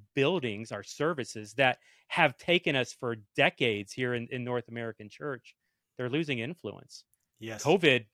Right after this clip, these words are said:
Speaker 1: was, is just an accelerant. It was already declining.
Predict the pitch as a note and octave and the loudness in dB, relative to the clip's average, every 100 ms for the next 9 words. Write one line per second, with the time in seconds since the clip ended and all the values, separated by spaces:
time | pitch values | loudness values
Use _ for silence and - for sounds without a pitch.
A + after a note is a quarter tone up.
0 | _ C3+ D3+ A2 C3+ C3 D#3 B2+ A2+ - | _ -6 -6 -4 -8 -4 -4 -4 -8 0
1 | C3+ F#3+ F#2 - F#3 G3 D#3+ - D3 F#3+ | 2 2 0 2 6 6 4 6 6 6
2 | F3+ C3 F#3 - A#2 G#2 F#2 | 4 0 -2 -4 -6 -6 -8